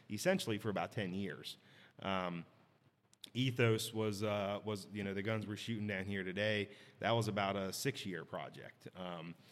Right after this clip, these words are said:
so it takes a long time, and, y-, y-, you know, it, it is something I struggle with, to be honest, because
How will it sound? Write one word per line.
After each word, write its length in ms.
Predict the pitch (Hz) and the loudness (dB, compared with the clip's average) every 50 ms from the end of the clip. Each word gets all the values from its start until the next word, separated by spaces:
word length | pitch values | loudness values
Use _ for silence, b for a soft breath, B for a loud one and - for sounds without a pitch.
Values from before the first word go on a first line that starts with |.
| b b b b b | b b b b b
so 360 | - - 113 110 110 107 117 117 | 0 4 6 8 8 6 4 2
it 120 | 165 170 | -2 0
takes 240 | 170 185 185 170 - | 2 2 2 2 2
a 60 | - | 2
long 260 | 135 135 131 131 127 123 | 4 4 4 4 4 2
time, 380 | 117 120 113 117 123 127 131 | 2 2 2 2 2 4 4
and, 200 | 123 117 123 127 123 B B B B B B - - - | 4 4 2 2 -2 B B B B B B -20 -14 -12
y-, 80 | - - - - - - - | -12 -12 -12 -14 -18 -20 -20
y-, 460 | 123 120 - - 131 143 127 131 135 131 | -20 -20 -18 -16 -14 -12 -12 -10 -2 2
you 120 | 147 156 | 4 6
know, 120 | 151 147 | 8 8
it, 80 | 147 147 120 | 8 6 6
it 120 | 165 175 | 8 8
is 120 | 196 226 220 | 10 8 8
something 320 | - 220 196 160 - 151 | 6 4 4 4 4 4
I 80 | 139 123 | 4 2
struggle 380 | 117 - - 156 160 151 135 117 | 2 2 2 2 2 2 2 2
with, 140 | 117 110 113 | 2 0 0
to 60 | 117 | -2
be 140 | 107 107 110 | -2 -2 0
honest, 440 | 127 135 131 117 107 104 - - - | 0 0 2 0 0 -2 -4 -4 -2
because 460 | 110 107 - - 120 113 104 104 107 | -4 0 2 4 4 4 4 2 -4